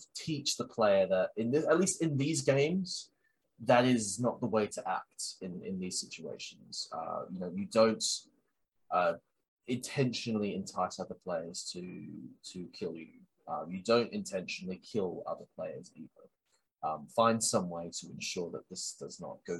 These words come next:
down that path, right? Uh, and also, actually, another fun little thing I found out throughout all these games, uh, as a dungeon master, if you give the party a companion, the, the companion should not be more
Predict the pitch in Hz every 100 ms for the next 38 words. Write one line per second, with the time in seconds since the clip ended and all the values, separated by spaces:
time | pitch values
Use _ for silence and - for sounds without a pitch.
0 | 82 78 - - - _ - - - _
1 | _ _ _ 85 85 _ _ _ _ _
2 | _ _ _ _ _ - 104 107 101 -
3 | _ _ 131 165 226 226 120 127 - 107
4 | 98 120 110 87 101 95 92 92 92 85
5 | - 87 85 82 - 87 85 - 90 87
6 | - 78 82 - - - _ _ - 110
7 | 208 185 143 143 131 127 127 120 117 120
8 | 147 - - - - 160 - 254 - 117
9 | 123 131 107 - 92 - 85 85 101 165
10 | - _ _ _ _ _ _ _ - -
11 | _ - 139 - - 202 226 220 - 139
12 | 127 127 147 - - 151 135 143 185